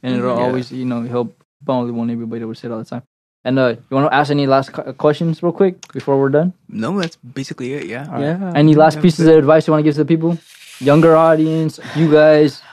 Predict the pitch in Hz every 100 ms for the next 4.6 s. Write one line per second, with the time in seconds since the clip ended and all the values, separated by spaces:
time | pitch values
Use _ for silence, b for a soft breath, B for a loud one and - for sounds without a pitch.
0 | B 139 135 175 175 151 147 - 156 151
1 | 151 143 - 170 135 - 135 117 110 117
2 | _ 135 - 135 139 135 180 208 - 139
3 | 135 120 131 127 185 165 127 135 127 -
4 | 165 - 131 139 208